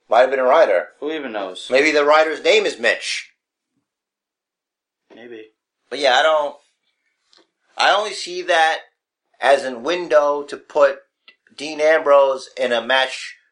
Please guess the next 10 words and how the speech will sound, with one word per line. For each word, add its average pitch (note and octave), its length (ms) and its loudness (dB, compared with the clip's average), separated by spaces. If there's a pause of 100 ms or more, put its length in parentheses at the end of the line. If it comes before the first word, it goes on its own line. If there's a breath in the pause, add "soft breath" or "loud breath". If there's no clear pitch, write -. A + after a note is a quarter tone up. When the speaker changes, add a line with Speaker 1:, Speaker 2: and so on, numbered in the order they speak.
(120)
Speaker 1:
of - 200 -8
his C#3+ 240 -6
own C3+ 240 0
element. G2+ 680 -2 (880)
So A2 220 -2
hopefully D3 400 2
that's B2 240 0
an A#2 100 -14
Extreme C3 520 -8
Rules A#2 580 2